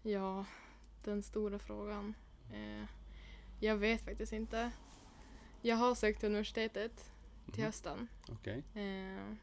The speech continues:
Speaker 1: så det känns pirrigt. Och då har jag sökt sjuksköterska, sjuksköterska. Eh, så jag, jag tror ändå det är någonting att jag vill, det är någonting jag vill bli. Faktiskt.
Speaker 2: Just sjuksköterska?
Speaker 1: Ja, jag tror det.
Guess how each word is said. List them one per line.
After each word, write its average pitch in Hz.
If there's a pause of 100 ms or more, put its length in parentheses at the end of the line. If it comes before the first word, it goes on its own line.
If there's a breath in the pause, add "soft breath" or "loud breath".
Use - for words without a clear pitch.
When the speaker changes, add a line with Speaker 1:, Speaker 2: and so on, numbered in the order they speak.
Speaker 1:
så 220
det 214
känns 208
pirrigt. - (380)
Och 202
då 226
har 220
jag 202
sökt 220
sjuksköterska, 214 (100)
sjuksköterska. 220 (880 loud breath)
Eh, 208
så 208
jag, 208
jag 233
tror 320
ändå 214
det 196
är 196
någonting 202 (260)
att 208
jag 220
vill, 214 (920)
det 220
är 220
någonting 208
jag 202
vill 208
bli. 214 (1300 loud breath)
Faktiskt. -
Speaker 2:
Just 95
sjuksköterska? 92 (120)
Speaker 1:
Ja, 226 (260)
jag 226
tror 220
det. 220